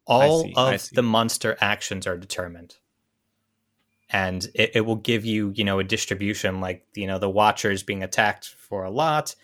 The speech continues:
Speaker 2: the Ironclad, you know, is facing a
Speaker 1: Mm.
Speaker 2: jawworm that's about to buff, you know, the Defect's facing a cultist,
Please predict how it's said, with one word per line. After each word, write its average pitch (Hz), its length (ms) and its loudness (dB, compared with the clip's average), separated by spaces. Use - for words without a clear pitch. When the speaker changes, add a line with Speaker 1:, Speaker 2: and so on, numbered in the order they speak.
Speaker 2:
the - 160 -6
Ironclad, 107 800 0
you 113 100 -2
know, 98 240 2
is 95 140 -2
facing 104 480 2
a 101 40 4
Speaker 1:
Mm. 98 60 4
Speaker 2:
jawworm 101 500 2
that's 95 180 -4
about 95 240 -6
to - 80 -6
buff, 127 540 2
you 107 80 -2
know, 101 240 0
the 98 180 -8
Defect's 98 460 -4
facing 98 320 -6
a 90 40 -12
cultist, - 680 0